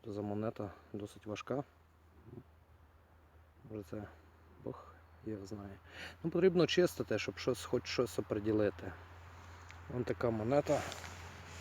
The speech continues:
Била вона досить, е, красиво, яскраво. Ну, вдома почистимо, буде щось цікаве, виставимо. Добре, шукаємо далі. Так, друзі,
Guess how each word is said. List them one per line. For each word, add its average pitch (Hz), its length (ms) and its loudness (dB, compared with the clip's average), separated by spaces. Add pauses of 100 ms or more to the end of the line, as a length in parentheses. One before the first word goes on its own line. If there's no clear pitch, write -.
(240)
Била 139 200 6
вона 117 200 -2
досить, 117 680 -6
е, 113 460 4 (180)
красиво, 147 640 2 (1600)
яскраво. 139 680 6 (1160)
Ну, 151 60 -4
вдома 165 320 6
почистимо, 143 580 2 (340)
буде 143 280 6
щось - 180 -2
цікаве, 131 460 2
виставимо. 110 480 0 (1040)
Добре, 151 260 6
шукаємо 160 340 0
далі. 170 160 2 (800)
Так, 165 140 -16
друзі, 139 340 -14